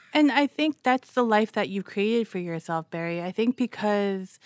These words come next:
the way I see you is that because you've, you know,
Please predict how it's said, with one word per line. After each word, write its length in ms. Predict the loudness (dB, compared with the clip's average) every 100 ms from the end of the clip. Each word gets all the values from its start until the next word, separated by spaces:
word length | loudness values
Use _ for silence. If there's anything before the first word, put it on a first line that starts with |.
| -20 -4
the 100 | 0
way 240 | 2 4 4
I 160 | 4
see 260 | 0 -2 -2
you 600 | 0 2 2 0 -4 -8 _ _ _ _
is 160 | -2 0
that 220 | 0 0
because 640 | -4 -2 0 2 2 0
you've, 720 | -6 -2 2 2 2 -2 -8 0
you 60 |
know, 240 | 0 0